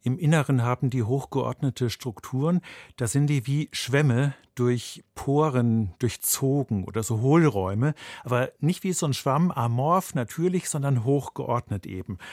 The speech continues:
Also ein dreidimensionales Gerüst und das kann dann aber trotzdem wie ein Schwamm jetzt chemische Verbindungen aufsaugen und binden. Also zum Beispiel C O zwei, Kohlendioxid aus einem Strom von Abgas. Und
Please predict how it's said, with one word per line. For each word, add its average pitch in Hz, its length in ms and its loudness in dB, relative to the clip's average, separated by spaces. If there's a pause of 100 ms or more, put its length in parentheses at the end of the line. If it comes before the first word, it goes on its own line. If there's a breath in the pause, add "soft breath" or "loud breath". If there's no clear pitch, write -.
(140 loud breath)
Also 127 160 -4
ein 135 120 2
dreidimensionales 135 1120 -2
Gerüst - 520 0 (340 loud breath)
und 131 220 2
das - 300 -2
kann 135 180 -2
dann 175 140 2
aber 139 180 0
trotzdem 175 480 0
wie 196 120 -4
ein 302 80 -4
Schwamm 175 380 2
jetzt - 340 -2 (220 loud breath)
chemische 147 480 0
Verbindungen 139 720 0
aufsaugen 123 880 0
und - 240 -6 (160)
binden. 151 380 0
Also 135 220 -4
zum 175 160 -2
Beispiel 160 640 0
C 156 220 -2
O 175 80 -6
zwei, 107 360 0
Kohlendioxid 156 840 -2
aus 131 160 -4
einem 147 120 0
Strom 123 360 -4
von 147 220 -4
Abgas. - 800 -8 (640 loud breath)
Und 131 360 0